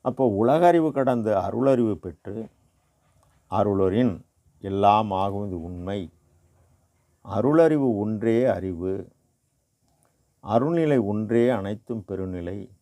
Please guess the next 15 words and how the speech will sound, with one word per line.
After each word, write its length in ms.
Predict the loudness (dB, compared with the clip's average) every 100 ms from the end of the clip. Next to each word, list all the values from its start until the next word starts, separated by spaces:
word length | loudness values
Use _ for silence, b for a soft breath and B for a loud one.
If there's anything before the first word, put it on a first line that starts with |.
| _ _ _ _ _ _ _ _ _
அருள் 360 | -2 2 4
வடிவு 360 | 4 4 4 2
அதுவே 540 | 0 -2 -2 0 0
தனிய 400 | -2 -8 -6 -4
வடிவு, 420 | -4 -4 -6 -10 -12 _ _
அருள் 340 | _ -6 -2 2
வடிவு 380 | 2 2 2 0
அதுவே 560 | 0 0 0 0 -2
த-, 140 | -8 -14
அழியா 420 | -10 -2 2 4
தனி 300 | 2 -4 -6
வடிவு 300 | -4 -4 -4
என 280 | -6 -8 -10 _ _ _ _ _ _ _ _ -4
சர்க்குரு 400 | -2 0 2 2
அகவலில், 680 | 2 0 2 0 0 -2